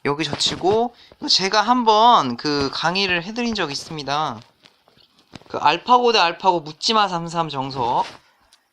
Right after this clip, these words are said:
네, 그 강의에서 이 상황에서 여기를 딱 뛰어들면은 흑이 꼼짝 못하고 잡혀요.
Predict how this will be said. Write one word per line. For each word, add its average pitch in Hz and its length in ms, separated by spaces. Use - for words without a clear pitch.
네, 123 300
그 170 160
강의에서 156 920
이 170 220
상황에서 196 500
여기를 220 540
딱 233 220
뛰어들면은 202 840
흑이 220 240
꼼짝 254 340
못하고 214 260
잡혀요. 135 720